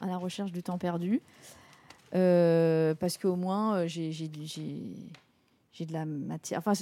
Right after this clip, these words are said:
non, je pensais que vous alliez me dire sur une île déserte. Oui, s'il y a le feu, je vais revenir bientôt.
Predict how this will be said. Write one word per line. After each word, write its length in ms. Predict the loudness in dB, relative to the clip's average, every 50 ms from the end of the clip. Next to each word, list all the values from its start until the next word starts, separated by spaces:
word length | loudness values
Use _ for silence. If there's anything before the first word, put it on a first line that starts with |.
| 2 2
non, 100 | 4 4
je 60 | 4
pensais 200 | 4 2 2 4
que 40 | 4
vous 40 | 6
alliez 80 | 6 6
me 60 | 6
dire 120 | 4 2 0
sur 160 | 0 0 2
une 80 | 4 4
île 140 | 4 4 6
déserte. 540 | 4 4 6 6 4 4 2 0 -10 -10 -2 0
Oui, 100 | 0 0
s'il 180 | 0 0 2 4
y 40 |
a 40 | 4
le 60 | 4
feu, 160 | 2 0 -2 -2
je 100 | 2 2
vais 60 | 2
revenir 340 | 2 2 0 0 -2 -2 0
bientôt. 400 | 2 2 4 4 4 4 2